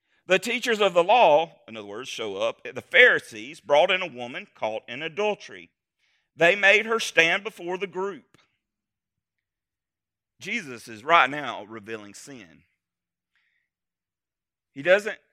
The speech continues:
hide the fact that this woman is in sin. The Pharisees point out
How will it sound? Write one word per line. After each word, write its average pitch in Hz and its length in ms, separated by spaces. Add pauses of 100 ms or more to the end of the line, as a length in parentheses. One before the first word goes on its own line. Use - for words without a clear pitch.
hide 214 340
the 214 60
fact 175 360
that 156 140
this 175 160
woman 156 480 (720)
is 139 160
in 143 140
sin. 151 520 (360)
The 180 80
Pharisees 262 680
point 269 400
out 170 360